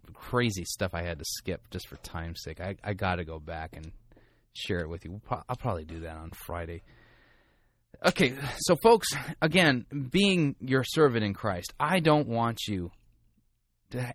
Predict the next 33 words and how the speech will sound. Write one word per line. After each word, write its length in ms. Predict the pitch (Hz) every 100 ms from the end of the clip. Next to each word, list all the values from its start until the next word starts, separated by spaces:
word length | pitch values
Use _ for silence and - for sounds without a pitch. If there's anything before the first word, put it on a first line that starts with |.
| -
be 200 | 127 175
empty-handed 640 | - 156 156 123 117 107 95
on 140 | 95
the 60 | 90
Day 160 | 92
of 80 | 92
Atonement. 500 | 90 98 82 76 - - _ - - - - 110
Don't 340 | 143 156 143 -
want 240 | 113 107
you 60 | 98
to 60 |
be 160 | 101 95
empty-handed. 500 | 95 95 95 92 101
Go 140 | 180
to 80 | 185 -
fighting 260 | 135 127 117
for 120 | 113
the 100 | 101
faith 280 | - 98 -
dot 240 | 95 -
com 340 | - 98 92 - - - -
and 200 | 123 107
download 540 | 151 185 170 147 131
the 80 | 107
Paula 360 | - 139 139
White 220 | 123 113 98
Day 120 | 123
of 80 | 110
Atonement 500 | - 123 120 117 -
Offering 440 | 110 117 - 110 104
P 240 | - 160
D 180 | 147 98
F, 180 | 80